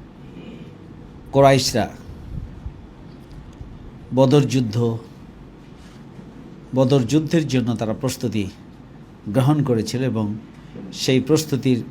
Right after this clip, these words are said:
মোকাবেলায় রাসূল করিম সাল্লাল্লাহু আলাইহি ওয়াসাল্লাম তার বাহিনী নিয়ে বদর প্রান্তরে এসে উপনীত হয়েছিলেন। বদর যুদ্ধে যারা অংশগ্রহণ করেছিল, মুসলিম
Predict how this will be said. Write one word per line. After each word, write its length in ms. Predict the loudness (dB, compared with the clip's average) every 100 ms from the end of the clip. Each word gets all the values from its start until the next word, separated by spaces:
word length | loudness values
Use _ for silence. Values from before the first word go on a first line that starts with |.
| 0 2
মোকাবেলায় 500 | 2 2 2 0 -6 -16 -20 -20 -18 -4
রাসূল 280 | -2 2 2 2
করিম 200 | 2 0 -2 -8 -20 -20 -16 -4
সাল্লাল্লাহু 480 | 0 2 4 2 2 0
আলাইহি 160 | -2 -2
ওয়াসাল্লাম 320 | -2 -2 -2 -2
তার 120 | -2 0
বাহিনী 280 | 0 0 0 0
নিয়ে 160 | -2 -6 -16 -20 -20 -8 0
বদর 260 | 2 4 2
প্রান্তরে 360 | 2 -2 0 0
এসে 180 | 0 -2 -4 -6 -12 -12 -14 -6 -2
উপনীত 320 | 4 4 4 2
হয়েছিলেন। 440 | 2 0 -6 -8 -8 -6 -8 -10 -18 -20 -18 -8 -6 -6 -10 -14 -16 -14 -10 -8 -10 -10 -14 -16 -12 -12 -12 -16 -16 -14 -10 2
বদর 240 | 6 8 6 4
যুদ্ধে 320 | 2 4 2 2 -2 -10 -20 -20 -20 -20 -20 -20 -20 -20 -20 -20 -20 -20 -20 -20 -20 -12 2
যারা 160 | 8 10 8
অংশগ্রহণ 480 | 6 4 6 6 6
করেছিল, 300 | 4 0 2 4
মুসলিম 260 | 4 4 4